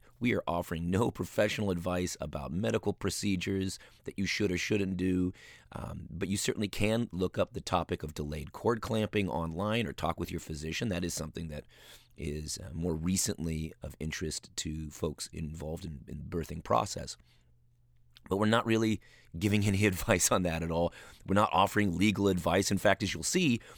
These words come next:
the way in which John David approached the question of his origins and, uh, this question of who owns, uh, the biological entity that we call ourselves, uh,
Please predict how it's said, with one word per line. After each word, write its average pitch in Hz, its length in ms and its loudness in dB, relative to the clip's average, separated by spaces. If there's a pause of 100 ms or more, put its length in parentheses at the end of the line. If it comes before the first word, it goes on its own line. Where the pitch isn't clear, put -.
(120)
the 87 80 -2
way 101 240 6
in 107 120 2
which 98 200 0
John 101 260 2
David 92 300 2
approached - 480 0
the 80 60 -6
question 110 480 2
of 87 60 0
his 82 180 -6
origins 104 680 0
and, 80 360 -8 (320)
uh, 85 60 -6
this 87 140 -4
question 95 320 0
of 76 80 -6
who 104 200 -2
owns, 120 600 4 (380)
uh, 90 160 -4
the 87 120 0
biological 95 1040 2
entity 101 480 2
that 87 200 2
we 87 180 0
call 87 280 2
ourselves, 90 640 2 (420)
uh, 78 180 -2